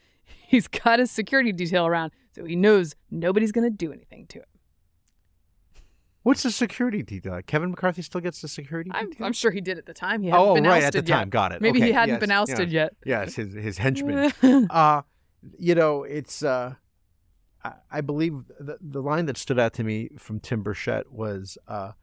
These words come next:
Speaker 2: quote, "a clean shot to the kidneys."
Speaker 1: Yes, it was a rabbit punch.
Speaker 2: Right, like, like, like, like the spy, you know, and that's a very vulnerable area. But unclear,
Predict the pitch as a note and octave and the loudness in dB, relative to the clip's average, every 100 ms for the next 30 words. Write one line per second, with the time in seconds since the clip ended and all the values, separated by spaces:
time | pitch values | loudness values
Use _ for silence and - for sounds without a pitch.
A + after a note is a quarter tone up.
0 | _ _ _ - - A#2+ A#2+ - - C#3 | _ _ _ -4 2 2 0 -8 -6 -6
1 | B2 C3 A2 - - - A#2+ A2 A2 - | -4 -4 -4 -8 -18 -14 -14 -12 -16 -2
2 | G3 - - - E3+ E3 G#3 C4 G3+ F#3+ | -2 -2 -6 -14 -10 0 2 2 -2 -4
3 | D#3+ - - - G#3 A3 G3+ F#3 F3+ D3 | -4 -4 -6 2 6 6 6 4 4 2
4 | D#3+ D#3+ D3+ E3 E3 - B2+ D#3+ D#3+ C3+ | 2 2 2 0 0 -2 -8 -2 -2 -2
5 | D#3 C3+ E3 A#3 B3 A#3 G3 G#3+ - D3 | -6 -6 0 2 4 4 4 4 0 2
6 | E3+ D#3 C3 C#3 C3 B2+ B2+ G3 F#3+ B2+ | 4 4 2 0 -2 -2 0 2 2 0
7 | G2+ - _ _ - D#3+ - _ _ - | -4 -12 _ _ 0 0 -2 _ _ -2
8 | A3 A3+ - E3+ D#3+ D#3+ | 0 0 0 2 2 0